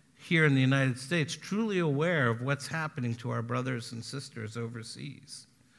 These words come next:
I think and I fear that many pastors and churches are simply not aware of how bad things are.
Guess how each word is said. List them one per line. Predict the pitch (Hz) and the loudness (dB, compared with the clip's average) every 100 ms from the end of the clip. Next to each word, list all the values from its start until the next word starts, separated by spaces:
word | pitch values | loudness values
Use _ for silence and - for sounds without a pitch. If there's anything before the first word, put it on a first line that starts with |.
| - - - | -20 -20 -4
I | 160 | -2
think | 127 156 147 | 4 4 6
and | |
I | 147 | 6
fear | 139 160 156 | 6 6 6
that | 131 | 6
many | 139 139 143 | 4 4 4
pastors | - 139 131 - 131 127 | 4 4 4 0 -2 0
and | 123 | -2
churches | 156 147 143 117 | -2 -4 -4 -4
are | 123 | -4
simply | - 175 160 151 | -2 -2 2 4
not | 135 147 151 | 4 4 4
aware | 139 147 131 | 4 6 6
of | 120 - - - | 4 -4 -16 -16
how | - 147 | -2 -2
bad | 127 131 127 131 120 | 0 2 4 4 2
things | - 110 110 107 | -2 -4 -4 -6
are. | 110 104 - | -10 -10 -12